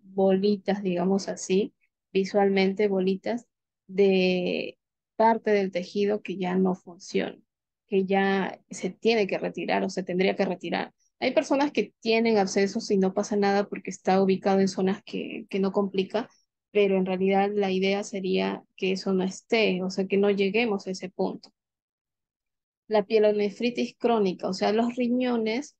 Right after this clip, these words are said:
ya no funcionan adecuadamente. Eh, los riñones empiezan a, a ser deficientes y ya no van a filtrar la orina adecuadamente. La pielonefritis ya es un paso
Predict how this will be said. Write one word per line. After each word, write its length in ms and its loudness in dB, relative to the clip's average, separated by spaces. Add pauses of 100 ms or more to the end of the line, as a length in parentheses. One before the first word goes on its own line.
(300)
ya 240 2
no 160 0
funcionan 880 -2
adecuadamente. 1000 -6 (920)
Eh, 440 2 (540)
los 240 0
riñones 720 0 (140)
empiezan 560 0
a, 520 0 (140)
a 520 2
ser 380 0 (120)
deficientes 1080 -2
y 80 -2
ya 120 0
no 220 -4
van 220 -2
a 80 -2
filtrar 640 -2 (220)
la 320 -4
orina 640 2
adecuadamente. 1160 -4
La 260 2
pielonefritis 880 2
ya 80 2
es 100 -2
un 120 -4
paso 600 -2